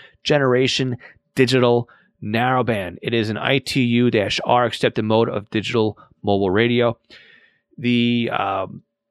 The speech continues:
protocol was basically created in two thousand three, was announced in two thousand five, and first appeared in radios in the year two thousand six. Basically created for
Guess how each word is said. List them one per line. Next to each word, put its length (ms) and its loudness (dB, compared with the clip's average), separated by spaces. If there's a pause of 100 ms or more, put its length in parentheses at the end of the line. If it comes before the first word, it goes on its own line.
protocol 600 2
was 640 -2
basically 380 0
created 380 2
in 100 -2
two 160 -4
thousand 320 0
three, 400 2
was 200 -4 (120)
announced 880 0 (320)
in 120 -6
two 200 0
thousand 360 0
five, 460 0
and 180 -14
first 320 -2
appeared 400 -2
in 60 -12
radios 440 -4
in 100 -12
the 40 -8
year 200 -8
two 200 -12
thousand 380 -12
six. 360 -2 (580)
Basically 460 2
created 460 0
for 720 0